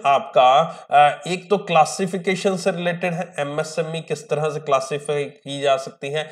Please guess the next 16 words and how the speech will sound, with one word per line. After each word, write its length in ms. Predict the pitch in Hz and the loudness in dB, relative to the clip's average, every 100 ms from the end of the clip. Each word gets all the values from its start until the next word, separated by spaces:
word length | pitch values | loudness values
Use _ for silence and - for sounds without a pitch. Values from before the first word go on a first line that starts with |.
| - _ 143 165 | -16 _ -2 4
as 100 | 202 | 4
well 320 | 208 226 226 | 4 4 4
as 40 | 196 | 2
the 140 | 202 | -2
उनके 640 | 156 151 156 196 165 127 139 | -2 -6 0 0 0 0 -2
रजिस्ट्रेशन 720 | 139 147 - 147 135 - 143 | -2 -8 -8 -6 -4 -2 -4
से 140 | 143 | -2
रिलेटेड 380 | 127 123 113 131 | -4 -4 -6 -4
है, 100 | 156 | -6
किस 340 | 160 220 214 - | -2 -2 -2 -4
तरह 260 | 170 165 | -4 -4
से 160 | 156 151 | -4 -4
इनका 280 | 120 123 147 | -4 2 2
रजिस्ट्रेशन 720 | 117 104 104 123 120 165 180 | 2 -4 -12 -12 -8 -4 -4
किया 580 | - - - 113 127 170 | -6 -16 -8 2 4 4
जाना 500 | 113 104 120 202 | 2 -2 0 -2